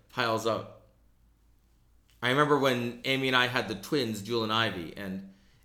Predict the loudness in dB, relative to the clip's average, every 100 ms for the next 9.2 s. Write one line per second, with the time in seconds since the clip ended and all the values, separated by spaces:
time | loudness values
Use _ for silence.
0 | -2 -2 6 10 10 10 4 -8 -4 -2
1 | 0 2 4 4 2 -4 -6 0 0 0
2 | -2 -2 0 0 0 2 2 2 0 0
3 | 0 -2 -6 -10 -20 _ -4 2 4 4
4 | 0 -2 -2 -2 -4 -2 0 0 -2 -6
5 | -6 -4 -6 -8 -18 -20 _ _ -4 -2
6 | 0 4 4 4 2 -2 -2 0 0 0
7 | -2 0 0 0 -2 -2 -10 -8 -8 -4
8 | -4 -4 -6 -6 -6 -4 -2 -2 -4 -6
9 | -6 -8